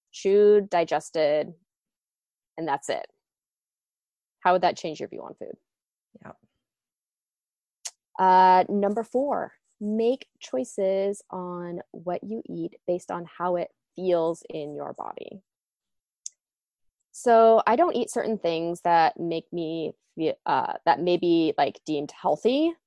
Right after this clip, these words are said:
Speaker 1: because they don't feel good in my body. And likewise, I eat ice cream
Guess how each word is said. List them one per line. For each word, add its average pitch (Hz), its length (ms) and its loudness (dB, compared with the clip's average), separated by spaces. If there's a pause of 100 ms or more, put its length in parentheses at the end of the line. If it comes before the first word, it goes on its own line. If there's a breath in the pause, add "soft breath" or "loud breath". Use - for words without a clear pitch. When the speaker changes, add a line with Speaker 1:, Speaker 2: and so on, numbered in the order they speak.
(120)
Speaker 1:
because 196 540 0
they 196 140 2
don't 202 240 0
feel 160 360 -6
good 180 280 -4
in 165 180 -8
my 147 140 -10
body. - 540 -6 (680)
And 190 140 -2
likewise, 214 600 2 (100)
I 170 80 0
eat 202 220 -4
ice 370 200 0
cream 175 500 -2